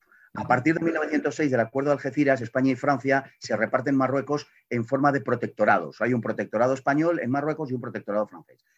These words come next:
A España le corresponde apenas la décima parte del protectorado y además la parte menos productiva, una parte estéril, una parte pedregosa,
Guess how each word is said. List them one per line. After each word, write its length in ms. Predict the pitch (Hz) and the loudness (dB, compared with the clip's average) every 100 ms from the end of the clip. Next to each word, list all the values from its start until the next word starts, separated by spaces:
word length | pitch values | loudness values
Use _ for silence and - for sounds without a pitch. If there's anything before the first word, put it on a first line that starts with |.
| _ | _
A 80 | 107 | -6
España 280 | 110 143 160 | -2 2 2
le 100 | 156 | 2
corresponde 440 | 151 143 - 151 | -2 -4 -2 0
apenas 380 | 139 143 135 113 | 2 2 0 0
la 100 | 107 | 0
décima 340 | 123 127 135 123 | 0 0 -2 2
parte 400 | 156 120 85 - _ _ _ _ | 2 0 -14 -20 _ _ _ _
del 220 | 117 110 | 0 0
protectorado 800 | - 110 143 151 165 160 170 175 _ _ _ - | 0 -2 0 4 4 4 2 -2 _ _ _ -6
y 160 | 127 | 0
además 320 | 123 117 135 | 2 4 4
la 120 | 131 120 | 4 4
parte 380 | 135 127 147 143 | 2 4 2 4
menos 340 | 131 139 131 | 2 2 2
productiva, 760 | - 127 127 - 143 131 135 - | -2 -2 -2 2 4 6 4 2
una 260 | 127 123 117 | -4 -2 0
parte 400 | 127 110 123 117 | 0 0 -4 -4
estéril, 580 | - - 143 135 135 120 | -10 0 2 2 0 -4
una 220 | 120 117 | -4 -2
parte 280 | 120 110 117 | -2 -2 -6
pedregosa, 720 | - 107 113 147 143 127 123 | -4 -2 2 0 2 0 0